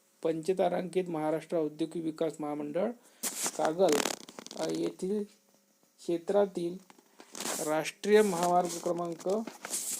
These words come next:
अठ्ठेचाळीस लगतच्या अंतर्गत रस्ता लक्ष्मी टेकडी ते रेमंड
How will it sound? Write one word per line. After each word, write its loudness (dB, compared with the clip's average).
अठ्ठेचाळीस -2
लगतच्या 2
अंतर्गत -2
रस्ता -2
लक्ष्मी -4
टेकडी -2
ते -2
रेमंड -2